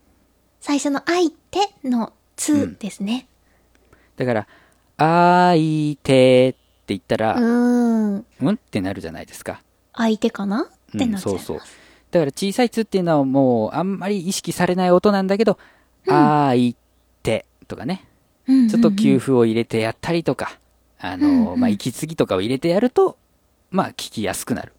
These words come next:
Speaker 1: うーん。
Speaker 2: です。えーっと、大体言いましたかね。
Speaker 1: はい。
Speaker 2: とにかく、音の高さを持つのは母音である。
Speaker 1: はい。
Speaker 2: で、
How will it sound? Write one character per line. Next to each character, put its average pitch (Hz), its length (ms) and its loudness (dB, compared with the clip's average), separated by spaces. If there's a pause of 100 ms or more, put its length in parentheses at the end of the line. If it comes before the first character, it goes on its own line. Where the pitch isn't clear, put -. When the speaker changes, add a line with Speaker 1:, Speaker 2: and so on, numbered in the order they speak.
(720)
Speaker 1:
う - 20 2
ー 381 1000 0
ん。 233 60 -10 (280)
Speaker 2:
で 104 280 -8
す。 - 260 -14 (600)
え 135 420 -2
ー 127 40 -6
っ - 80 -20
と、 117 100 -4
大 156 280 2
体 185 260 2
言 165 160 -2
い 160 40 -2
ま 160 120 0
し - 80 -8
た 107 100 -4
か 92 100 -6
ね。 147 220 -2 (920)
Speaker 1:
は 240 220 -4
い。 285 160 -6 (140)
Speaker 2:
と 151 100 -6
に 180 120 -2
か 147 140 -6
く、 175 260 2 (100)
音 160 260 0
の 190 140 0
高 185 240 -4
さ 156 180 2
を 135 60 4
持 147 100 4
つ - 120 -8
の 131 80 2
は 92 100 -4
母 95 120 -4
音 190 180 0
で 185 100 0
あ 165 80 0
る。 110 120 -10 (600)
Speaker 1:
は 370 160 2
い。 359 100 -2 (840)
Speaker 2:
で、 104 440 -2